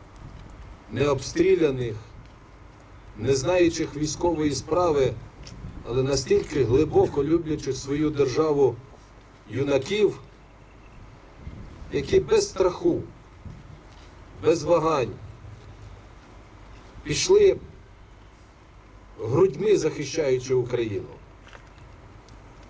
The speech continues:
Здавалося б, ми будемо в цей день просто вшановувати, згадувати, пишатися ними. І це вже буде історія.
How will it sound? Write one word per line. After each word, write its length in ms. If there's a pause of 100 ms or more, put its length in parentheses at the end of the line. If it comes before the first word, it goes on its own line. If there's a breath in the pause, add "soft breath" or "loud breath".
(320)
Здавалося 600
б, 40
ми 100
будемо 340 (240)
в 60
цей 140
день 340
просто 300
вшановувати, 1000 (420)
згадувати, 840 (100)
пишатися 680
ними. 400 (1080)
І 80
це 180
вже 160
буде 280
історія. 680